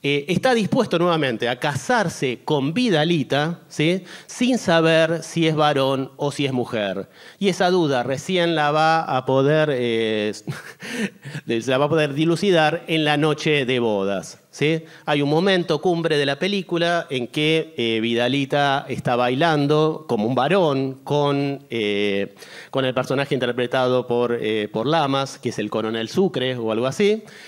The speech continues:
Están, eh, bailando, eh, y todo el pueblo mira alrededor escandalizado, ¿no?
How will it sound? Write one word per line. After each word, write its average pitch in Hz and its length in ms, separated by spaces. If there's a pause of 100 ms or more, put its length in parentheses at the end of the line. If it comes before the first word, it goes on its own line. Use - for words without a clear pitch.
(140)
Están, 127 440
eh, 117 140
bailando, 170 960
eh, 120 680 (420)
y 170 100
todo 185 180
el 175 100
pueblo 180 380
mira 156 280
alrededor 143 480
escandalizado, 117 1080
¿no? 175 300